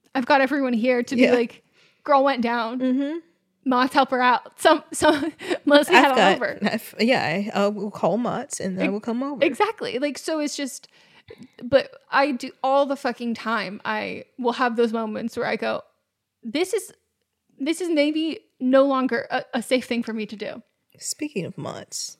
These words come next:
Speaker 2: I realized that in about, I realized this about five years ago, but I just never changed it,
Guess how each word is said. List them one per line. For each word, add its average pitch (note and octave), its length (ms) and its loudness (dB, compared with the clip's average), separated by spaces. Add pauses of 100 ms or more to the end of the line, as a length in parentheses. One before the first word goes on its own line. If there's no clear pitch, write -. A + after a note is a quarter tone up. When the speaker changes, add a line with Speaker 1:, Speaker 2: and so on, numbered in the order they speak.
(140)
Speaker 2:
I A#3+ 80 2
realized C4 680 -4
that D#3+ 380 -4 (160)
in A#3 120 -2
about, B3+ 460 -8 (800)
I G#3+ 60 -4
realized B3 420 -2
this F3 160 -8
about A2+ 320 -8
five - 400 -2
years D3+ 260 -12
ago, F3+ 400 -10 (260)
but E3 120 -2
I E3 40 0
just E3 140 -4
never D#3+ 320 -6
changed - 500 -8
it, F#3+ 220 -8